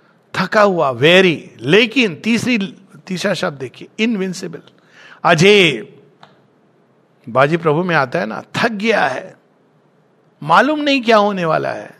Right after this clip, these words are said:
जीतूंगा कि नहीं जीतूंगा, गिर पड़ा है। लेकिन आप बोलो, "तुमने फिर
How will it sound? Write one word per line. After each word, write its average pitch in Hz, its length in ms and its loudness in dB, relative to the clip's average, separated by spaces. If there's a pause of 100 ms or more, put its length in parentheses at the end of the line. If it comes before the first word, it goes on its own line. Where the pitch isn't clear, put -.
जीतूंगा 226 540 -4
कि 202 140 -6
नहीं 190 200 -4
जीतूंगा, 151 580 -14 (520)
गिर 196 280 0
पड़ा 214 320 4
है। 123 240 -8 (1600)
लेकिन 151 220 -4
आप 156 120 2
बोलो, 147 280 0
"तुमने 156 360 -4
फिर 202 760 -2